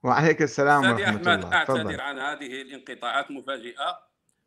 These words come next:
Speaker 1: نعم.
Speaker 2: وأحد، أحد الأصدقاء لم يجد وقتا ليتصل هاتفيا إلا الآن للأسف. فقلت: "ابن عباس وهو حبر الأمة، وجدته يقول في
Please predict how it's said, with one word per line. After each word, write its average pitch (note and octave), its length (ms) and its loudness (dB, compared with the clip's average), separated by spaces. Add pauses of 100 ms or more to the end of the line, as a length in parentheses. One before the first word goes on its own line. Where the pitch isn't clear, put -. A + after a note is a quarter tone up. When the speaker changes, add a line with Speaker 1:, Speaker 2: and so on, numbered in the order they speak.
(140)
Speaker 1:
نعم. D3 520 0
Speaker 2:
وأحد، E3 420 -4
أحد D3+ 600 -10
الأصدقاء C#3+ 1300 -6
لم G3 180 -6
يجد D#3 280 -8
وقتا F#3+ 300 -6
ليتصل E3+ 680 -8
هاتفيا E3+ 600 -4
إلا C#3+ 280 -18
الآن C3 300 -8 (680)
للأسف. D3 500 -8 (1080)
فقلت: G3+ 1160 -2 (640)
"ابن G#3 180 -4
عباس F3 600 2
وهو D#3 260 -12
حبر F#3 300 -12
الأمة، D3 440 -12 (840)
وجدته E3 720 -8
يقول E3 640 -8
في C3+ 420 -10